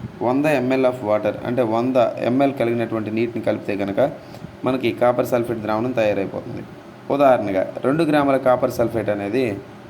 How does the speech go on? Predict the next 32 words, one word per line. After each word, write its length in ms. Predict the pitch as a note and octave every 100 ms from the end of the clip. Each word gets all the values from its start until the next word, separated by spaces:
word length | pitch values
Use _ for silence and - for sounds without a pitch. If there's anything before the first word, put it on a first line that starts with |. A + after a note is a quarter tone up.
| - G#2
వంద, 280 | A#2+ C#3+ D3 A#2 A2 - - - - -
చూడండి 220 | C3 B2+
ఇక్కడ 260 | G#2 G2 F#2+ - -
వంద 240 | B2 C#3+
మిల్లీ 440 | C#3 A#2 A#2 C#3 C#3+
లీటర్ల 260 | C3 B2 A#2+
నీటితో 240 | A#2 A2+ A#2+
కరిగించడం 520 | G#2+ G2 G2 F#2 F#2 F2+
గుర్తుపెట్టుకోండి. 600 | A#2 A#2 G#2+ G2 F#2+ F2+ - - - - -
రెండు 240 | G#2 B2+ D3+
గ్రాముల 320 | C#3+ C#3+ C3+
కాపర్ 360 | C3 B2 A#2 A#2
సల్ఫేట్ 340 | A#2+ A2 A2
అనేది 360 | G#2+ G#2+ A#2+ D3+ - - -
వంద 220 | A2 C3+
మిల్లీ 300 | D#3+ D3 C#3
లీటర్ల 320 | C3+ B2 A#2+ A#2
నీటిలో 260 | A2+ C3 D3+
కరిగించాలన్నమాట. 720 | C#3 A2+ G#2+ G#2 G2+ F#2+ F#2 G2+
ఇట్లా 140 | G2+ A#2+
కరిగించడం 540 | B2 C3 D3 D3 B2
ద్వారా 300 | G#2+ G#2 A2+ A#2 - - - A2
మనం 200 | A#2+ B2
ఏం 120 | C3+
పొందుతాం? 460 | C#3+ C3+ B2+ C3 C3 -
కాపర్ 320 | B2 B2 C3+
సల్ఫేట్ 360 | B2+ A#2+ B2
ద్రావణం 340 | G#2+ A2 A2 G#2+
అనేది 260 | A2 C3+ D3+
మనం 120 | C3 A2+
తయారు 400 | A#2 G#2+ G#2+ G2+
చేయగలమంట. 440 | F#2+ F2+ F2+ F2+